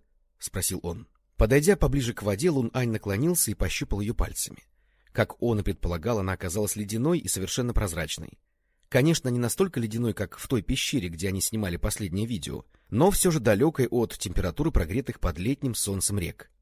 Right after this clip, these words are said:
Не успел он выпрямиться, раздался громкий всплеск.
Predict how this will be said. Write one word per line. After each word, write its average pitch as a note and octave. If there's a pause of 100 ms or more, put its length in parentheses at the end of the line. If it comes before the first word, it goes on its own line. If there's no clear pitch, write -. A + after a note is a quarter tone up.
(260)
Не A#2+
успел C#3
он A2
выпрямиться, A2 (100)
раздался G#2+
громкий B2+
всплеск. -